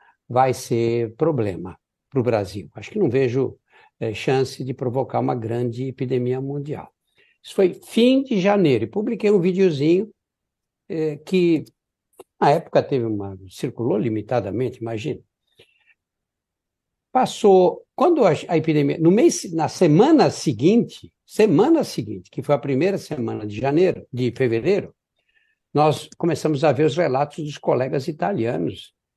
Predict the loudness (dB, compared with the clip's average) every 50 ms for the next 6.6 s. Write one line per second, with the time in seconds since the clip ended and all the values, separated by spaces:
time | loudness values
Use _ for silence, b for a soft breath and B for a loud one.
0 | _ -2 0 0 0 0 -2 -2 0 2 2 2 2 2 0 -2 -2 -4 -6 -10
1 | -20 -20 _ _ 2 2 2 2 0 -2 -2 -6 -10 -10 -4 -2 -2 -2 0 -2
2 | -6 -6 -8 -10 -8 -8 -10 -10 -8 -8 -8 -8 -8 -10 -14 _ _ _ _ _
3 | _ _ _ _ _ _ _ _ _ 0 0 2 2 2 0 -2 0 2 2 2
4 | 2 0 -2 -8 -14 -18 _ _ _ _ _ _ _ _ _ -6 -4 -2 0 0
5 | 0 0 0 -2 -2 -4 -6 -8 -12 -16 _ _ -8 -6 -6 -6 -6 -10 -12 -8
6 | -8 -4 -2 -2 -2 -2 0 0 2 2 0 -2